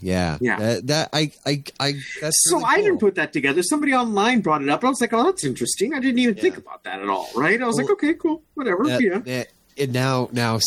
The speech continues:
Speaker 1: seeing this, what, what an emotional impact that must have on
Speaker 2: Mm-hmm.
Speaker 1: Cassian in Rogue
Speaker 2: Yeah.
Speaker 1: One.
Speaker 2: Yeah.
Speaker 1: Uh,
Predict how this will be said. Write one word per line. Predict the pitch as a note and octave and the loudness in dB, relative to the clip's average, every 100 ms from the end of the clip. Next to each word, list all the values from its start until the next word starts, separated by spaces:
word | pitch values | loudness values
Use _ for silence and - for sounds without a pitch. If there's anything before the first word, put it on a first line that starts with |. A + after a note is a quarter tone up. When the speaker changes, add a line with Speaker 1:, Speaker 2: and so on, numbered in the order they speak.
| - | 0
Speaker 1:
seeing | B2+ G#2 G2+ | 0 0 0
this, | A#2 G#2+ F#2+ - | 0 0 0 -2
what, | A2 A2 A2+ E2+ | 0 0 0 0
what | G#2+ - | -2 -2
an | G2 | -4
emotional | F#2 F#2+ G2+ - F2+ | -2 -2 -2 -4 -6
impact | E2+ F#2+ G2+ D#2+ B1+ - - - - _ _ | -4 -6 -4 -6 -6 -10 -14 -16 -20 _ _
that | F2 G#2 G#2 | -2 0 -2
must | E2+ D#2+ D#2+ | -6 -6 -2
have | - D2 B1+ C2 - _ - | -2 -2 -4 -6 -12 _ -4
on | D#2+ C#2+ | -2 -2
Speaker 2:
Mm-hmm. | C3 A#2 | -2 -2
Speaker 1:
Cassian | A#2+ D#2+ C#2 F2 C#2+ D2+ F#2 _ - | 0 0 -2 -2 -2 -4 -6 _ -6
in | E2 | -4
Rogue | D#2 D#2 | 0 0
Speaker 2:
Yeah. | G#2+ | -2
Speaker 1:
One. | E2 C#2 C#2 F#2+ - _ - - - | -4 -6 -6 -10 -14 _ -20 -20 -12
Speaker 2:
Yeah. | - E2+ - | -4 -2 0
Speaker 1:
Uh, | C#2 | -2